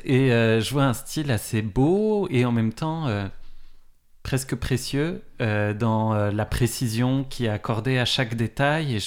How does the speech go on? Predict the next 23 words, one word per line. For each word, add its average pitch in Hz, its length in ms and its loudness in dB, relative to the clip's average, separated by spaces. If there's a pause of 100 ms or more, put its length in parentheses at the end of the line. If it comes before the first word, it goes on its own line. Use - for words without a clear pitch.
suis - 140 -8
là, 120 100 0
mais 95 160 -2 (100)
pourquoi - 540 -4
cette - 300 -8
précision 110 640 -8 (500)
à 98 180 -2
chaque 101 320 -4
détail, 110 720 -2
à 95 120 -2
chaque - 300 -6
textile, 117 880 -4
à 101 140 -2
chaque, - 320 -8
euh, 98 200 -4 (280)
angle 127 420 2
de 117 80 -2
la 107 160 0
position, 117 800 -2
de 113 100 -2
chaque - 320 -6
moment, 113 800 0
euh, 98 160 -2